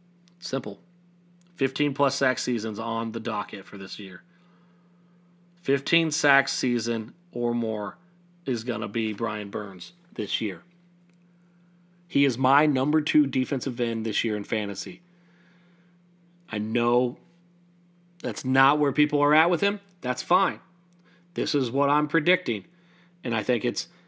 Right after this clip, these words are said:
just like Max Crosby last year,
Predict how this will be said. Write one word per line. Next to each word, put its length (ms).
just 380
like 280
Max 260
Crosby 440
last 420
year, 220